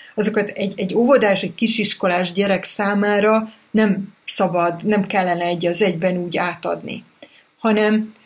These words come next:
ö, azokat az információkat első lépésként, ö, rendbe tenni, amiket ő már megszerzett, vagy amik az ő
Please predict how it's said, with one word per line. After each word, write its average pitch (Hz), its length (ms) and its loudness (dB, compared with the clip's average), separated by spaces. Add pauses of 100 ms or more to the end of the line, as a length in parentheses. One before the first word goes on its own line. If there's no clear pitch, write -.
(180)
ö, 208 80 2
azokat 220 540 2
az 196 140 4
információkat 185 1080 0
első 196 320 2
lépésként, 180 1000 -2
ö, 175 240 2 (100)
rendbe 202 420 2
tenni, 208 440 -2 (340)
amiket 214 520 4
ő 202 120 0
már 190 280 2
megszerzett, 185 720 0
vagy 180 200 -4
amik 185 320 -2
az 185 180 0
ő 175 260 0